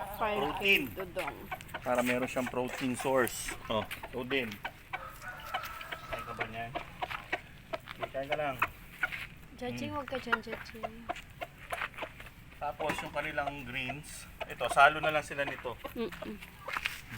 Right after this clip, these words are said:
Speaker 2: Sila ng dalawa dyan.
Speaker 1: Wala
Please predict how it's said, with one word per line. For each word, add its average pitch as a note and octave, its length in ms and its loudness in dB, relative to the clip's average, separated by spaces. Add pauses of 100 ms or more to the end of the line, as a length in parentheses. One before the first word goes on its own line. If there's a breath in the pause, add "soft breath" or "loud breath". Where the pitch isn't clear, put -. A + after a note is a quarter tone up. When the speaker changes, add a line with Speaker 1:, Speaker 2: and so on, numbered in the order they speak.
(120)
Speaker 2:
Sila A#2 180 -4
ng A#2+ 160 0
dalawa A2+ 320 0
dyan. G2 200 -10 (4000)
Speaker 1:
Wala A#3+ 100 -4